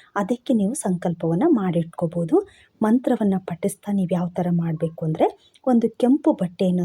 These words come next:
ತಗೊಂಡು ಅದಕ್ಕೆ ಹನ್ನೊಂದು ರೂಪಾಯಿ, ಹನ್ನೊಂದು ರೂಪಾಯಿಯನ್ನ ತಗೊಂಡು ಹಾಕಿ ಅದಕ್ಕೆ ಒಂದು ಅಡಿಕೆ ಬೆಟ್ಟೆಯನ್ನ ಇಟ್ಟು ನಿಮ್ಮ ಎಡಗೈ ಮೇಲೆ ಇಟ್ಕೊಂಡ್ಬಿಟ್ಟು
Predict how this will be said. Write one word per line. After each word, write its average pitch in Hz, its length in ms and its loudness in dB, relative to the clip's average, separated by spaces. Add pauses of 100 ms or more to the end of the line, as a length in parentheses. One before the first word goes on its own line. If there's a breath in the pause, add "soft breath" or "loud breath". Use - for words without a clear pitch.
ತಗೊಂಡು 170 360 0 (140)
ಅದಕ್ಕೆ 190 360 -4
ಹನ್ನೊಂದು 202 560 2
ರೂಪಾಯಿ, 160 440 -2 (440 soft breath)
ಹನ್ನೊಂದು 233 380 4
ರೂಪಾಯಿಯನ್ನ 196 480 0 (140)
ತಗೊಂಡು 170 340 0
ಹಾಕಿ 165 560 -2
ಅದಕ್ಕೆ 180 300 -2
ಒಂದು 175 120 2
ಅಡಿಕೆ 165 320 -2
ಬೆಟ್ಟೆಯನ್ನ 180 440 -2
ಇಟ್ಟು 165 440 -2 (400 soft breath)
ನಿಮ್ಮ 311 260 10
ಎಡಗೈ 202 500 4
ಮೇಲೆ 202 380 2
ಇಟ್ಕೊಂಡ್ಬಿಟ್ಟು 175 840 0